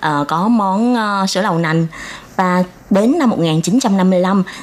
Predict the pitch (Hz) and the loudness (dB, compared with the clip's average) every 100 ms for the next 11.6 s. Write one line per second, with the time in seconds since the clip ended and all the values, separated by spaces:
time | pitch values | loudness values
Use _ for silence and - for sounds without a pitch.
0 | - - 156 - - 196 294 - 226 220 | -4 0 0 -2 -2 0 0 0 -2 -2
1 | 151 151 165 - 226 185 160 156 262 165 | 0 0 0 0 0 0 0 0 0 0
2 | 143 185 196 254 208 151 170 170 160 180 | 0 0 0 0 0 -2 -2 -2 -2 0
3 | 165 165 156 151 143 202 220 214 220 220 | 0 0 0 0 0 0 0 0 0 0
4 | 165 151 - - 254 247 233 233 214 220 | 0 -4 -8 -2 -2 0 0 0 -2 0
5 | 160 156 190 - - 196 208 196 208 190 | 0 0 -2 -4 -2 0 2 0 0 2
6 | 165 151 175 151 185 262 - - - - | 2 2 2 2 0 -2 -8 -16 -18 -6
7 | 170 165 165 247 160 160 175 170 165 - | -2 0 0 0 0 2 2 2 0 -4
8 | - 165 165 156 160 151 135 160 170 160 | 0 2 4 2 0 0 0 0 2 0
9 | 160 160 156 151 196 196 196 285 392 - | 0 0 0 0 2 2 2 2 0 -10
10 | - - 180 233 202 226 196 175 160 156 | -10 -2 0 0 -2 -2 -2 -2 -2 -2
11 | 156 175 151 - 196 190 | 0 0 -2 -2 0 0